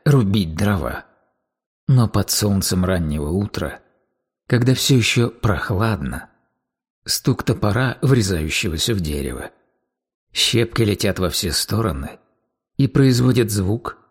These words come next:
оставляющий за собой тишину. Вы покрываетесь потом,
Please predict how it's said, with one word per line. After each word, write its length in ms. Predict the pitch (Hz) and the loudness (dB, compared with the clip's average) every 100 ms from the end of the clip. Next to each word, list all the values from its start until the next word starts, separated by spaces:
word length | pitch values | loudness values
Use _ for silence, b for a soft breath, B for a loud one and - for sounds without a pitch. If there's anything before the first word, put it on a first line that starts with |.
| _ _ - | _ _ -4
оставляющий 840 | 160 - 156 139 160 156 - 165 | -2 2 2 4 2 2 0 0
за 140 | 135 | 0
собой 400 | 110 95 78 85 | 0 -2 -2 -2
тишину. 600 | 82 101 - 76 60 65 - _ _ _ _ _ _ _ _ _ _ _ - | -2 -6 -4 -6 -6 -10 -16 _ _ _ _ _ _ _ _ _ _ _ -4
Вы 240 | 113 104 | 0 0
покрываетесь 760 | 92 101 107 85 78 76 90 - | 0 -2 -2 -2 -2 -4 -6 -6
потом, 540 | - 110 - 76 - | -4 -4 -4 -10 -12